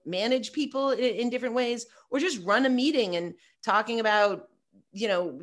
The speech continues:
this, this meeting's a brainstorming meeting. This meeting has a tight agenda. It's not a brainstorming meeting. All of that stuff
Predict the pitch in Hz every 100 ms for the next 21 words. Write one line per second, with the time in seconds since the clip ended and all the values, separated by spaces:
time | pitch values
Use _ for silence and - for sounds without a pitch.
0 | 175 - 170 254 - 160 185 247 277 277
1 | 269 262 226 262 254 254 208 185 180 165
2 | 165 220 233 240 247 220 233 247 226 226
3 | 254 233 202 170 233 226 214 196 185 185
4 | 180 156 151 - 247 302 370 269 233 226
5 | - 175 277 -